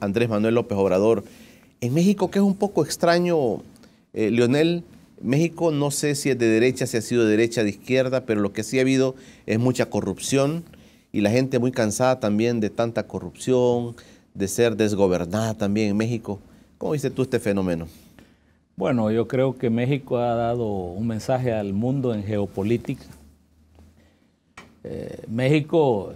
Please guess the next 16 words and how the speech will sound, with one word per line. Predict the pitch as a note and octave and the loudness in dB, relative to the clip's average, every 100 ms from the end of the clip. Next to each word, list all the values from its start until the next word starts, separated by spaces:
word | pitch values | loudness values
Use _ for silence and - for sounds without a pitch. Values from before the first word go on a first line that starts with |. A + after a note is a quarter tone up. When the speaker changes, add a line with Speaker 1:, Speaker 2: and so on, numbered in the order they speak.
| - | -2
Speaker 2:
país | B2 C3+ C3 | 4 4 4
de | C3 | 2
los | A2 | 0
aztecas, | A#2+ - C#3+ D3 D3 D3+ - - - - - _ _ _ _ _ _ - | -2 -2 0 0 -2 -6 -6 -16 -20 -20 -20 _ _ _ _ _ _ -2
tiene | B2 C3+ C3+ B2+ A2 G2+ F2 - - - - - - | 0 2 2 2 2 0 -4 -10 -16 -18 -20 -20 -10
la | - A2+ G#2 | -2 -2 0
suerte | - C3 D3+ F#3 - C#3 A#2 | 4 6 6 2 -2 0 2
de, | G2+ F2 F2 - - - D3+ A2 - _ _ _ - - | 0 -4 -8 -12 -14 -14 -14 -16 -20 _ _ _ -20 -2
y | B2+ | 4
desventaja | A#2 G#2+ A2+ G#2+ - B2 F#3+ G3+ | 4 6 4 2 4 4 4 2
de | |
estar | A#2+ - B2 | 0 0 -2
cerca | A2+ C3 C3 C#3+ D3 | 0 2 2 2 0
de | C#3 | -2
Estados | - D3 D3+ D3 | 2 2 2 2
Unidos. | C3+ D3 F#3 | 2 2 0